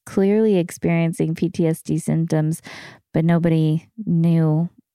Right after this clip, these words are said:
because I was hiding it with drugs and masking it with drugs.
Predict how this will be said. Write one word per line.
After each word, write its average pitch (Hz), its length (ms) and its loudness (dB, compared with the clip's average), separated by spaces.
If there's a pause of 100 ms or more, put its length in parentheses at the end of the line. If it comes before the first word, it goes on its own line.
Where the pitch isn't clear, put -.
(280)
because 165 320 -2
I 156 100 2
was 156 160 0
hiding 160 380 0
it - 180 -2
with 156 200 -4
drugs 160 400 0
and 160 120 -2
masking 160 520 -2
it - 100 -4
with - 160 -6
drugs. - 520 -2